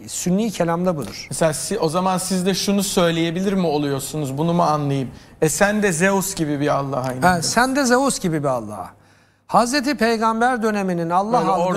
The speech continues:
Speaker 1: algısı
Speaker 2: oturan, aşağıya
Speaker 1: Tabii,
Speaker 2: bakan,
Speaker 1: tabii.
Speaker 2: sakalını sıvan.
Speaker 1: Allah, Hazreti
Speaker 2: Haşa.
Speaker 1: Peygamber ve sahabe döneminin Allah tasavvuru Selefiye ve Ehli Hadis alimlerinin kitaplarında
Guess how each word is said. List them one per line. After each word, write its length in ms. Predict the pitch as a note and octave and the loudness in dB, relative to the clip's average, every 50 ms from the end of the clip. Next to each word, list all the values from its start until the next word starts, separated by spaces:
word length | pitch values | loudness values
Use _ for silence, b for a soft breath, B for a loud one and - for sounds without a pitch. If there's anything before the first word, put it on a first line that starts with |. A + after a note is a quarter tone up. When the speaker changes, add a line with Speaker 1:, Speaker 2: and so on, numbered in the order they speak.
| F#3 F3 | 0 2
Speaker 1:
algısı 180 | E3+ - D4 | 2 2 2
Speaker 2:
oturan, 300 | D#4 - E3 E3+ E3 E3 | 0 0 0 -2 -2 0
aşağıya 500 | E3+ D#3+ D#3+ D#3+ - - F3+ F3 E3+ E3 B3 | -2 -2 -4 -4 -4 -2 0 0 2 2 2
Speaker 1:
Tabii, 80 | - | 0
Speaker 2:
bakan, 160 | D#3+ E3 D#4+ D#4+ | 2 -2 -2 0
Speaker 1:
tabii. 200 | E4+ D#4 G3 C#3+ | 0 -2 -2 -2
Speaker 2:
sakalını 480 | - E3+ D#3 - - D#3+ D#3 D3+ D3+ | -4 -6 -6 -4 -4 -6 -6 -6 -8
sıvan. 220 | D3 - F3+ G#3 A3+ | 0 2 2 2 2
Speaker 1:
Allah, 280 | B3 C4+ D4 D4+ B3+ - - - - _ _ _ _ _ _ _ _ _ | 0 -2 -2 -2 -2 -4 -8 -20 -20 _ _ _ _ _ _ _ _ _
Hazreti 580 | - - - D#3+ F3 F3+ F3 D3+ D#3 D3+ - C#4+ | -16 -4 -2 -2 -2 0 -2 -2 -2 -2 -2 -4
Speaker 2:
Haşa. 160 | B3+ E3+ D3+ | -4 -4 -2
Speaker 1:
Peygamber 880 | - F3+ F#3 F#3 F#3 F3+ F#3+ F#3+ F#3+ F#3+ F#3+ G3+ A3 B3+ C4 A#3+ A3 | -2 0 0 0 0 2 0 0 0 0 0 0 0 0 -2 -4 -6
ve 100 | F#3+ F#3+ | -6 -6
sahabe 600 | F3+ - - F3 D#3+ D#3 F3 F3 E3 G3 A#3+ C4 | -6 -4 -2 -2 0 2 0 0 0 0 -2 -2
döneminin 520 | B3+ B3+ A3+ G#3+ F#3+ F3+ E3+ D#3 D3 C#3 C3+ | -2 -2 -2 -2 -2 -2 -2 -4 -4 -6 -6
Allah 480 | C3+ D#3 E3+ E3+ F3+ F#3+ G#3 A#3 A3+ - - | -2 0 0 0 0 0 0 0 0 0 -2
tasavvuru 800 | - G3+ F#3 - - F3+ E3 D#3 D3+ D3+ D#3 G3 A#3+ B3+ A#3+ - - D#3 | -2 -2 -2 0 -2 -2 -2 -2 -2 -4 -4 -4 -4 -4 -6 -10 -14 -14
Selefiye 720 | C#3+ - - - F3 F3 F#3 G3 F#3+ - - A3+ A#3+ A#3 G3+ | -12 -12 -4 -2 0 0 0 -2 -2 -2 -2 0 0 0 0
ve 60 | F#3 | 0
Ehli 340 | E3 D#3 F#3 F#3 F3 F3 F#3 | 0 2 2 0 2 2 2
Hadis 500 | G3+ F#3 F3 E3+ G#3+ C4 - - - - b b b b b b b b b b b - | 2 2 0 0 -4 -4 -4 -6 -8 -10 b b b b b b b b b b b 2
alimlerinin 720 | E3 F3+ G3+ G#3+ G#3+ A3 G#3 G3+ F#3+ F3+ D#3+ D#3+ D#3+ D#3 | 2 4 4 2 0 -2 -2 -2 -2 -2 -2 -4 -6 -6
kitaplarında 1120 | D3 - - - F#3+ F3+ - G#3+ G3+ - - F#3+ G3 F#3+ G3+ G3+ G#3+ A#3 A#3 A3+ G3 B | -8 -8 -6 -6 -4 2 2 2 2 4 0 0 0 0 0 -2 0 2 2 0 -2 B